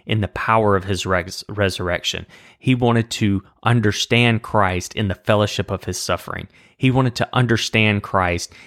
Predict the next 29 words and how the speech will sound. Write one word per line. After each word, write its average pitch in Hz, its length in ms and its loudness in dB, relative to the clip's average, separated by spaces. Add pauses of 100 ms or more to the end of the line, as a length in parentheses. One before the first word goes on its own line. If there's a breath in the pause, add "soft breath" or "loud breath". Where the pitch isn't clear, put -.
in 104 140 0
the 92 80 -2
confirmation 98 1000 0
of 98 140 -4
his 87 220 -6
death. - 400 -4 (340 loud breath)
And, - 220 0
and 117 180 2
not 120 240 -2
necessarily 127 1000 0 (320 soft breath)
just 110 360 -2 (120)
understand 117 1040 0
these 139 360 -2
things, 170 480 -2 (240 loud breath)
but 101 240 -4
to - 240 -4
experience 101 960 -4
them, - 340 -12 (340 soft breath)
to 110 140 -2
know 107 520 4
that 95 460 -2
you 107 200 2
are 92 160 4
one 101 420 0
with 95 240 -2
Christ 92 440 -2
and 95 140 -2
you're 107 140 2
doing 113 400 2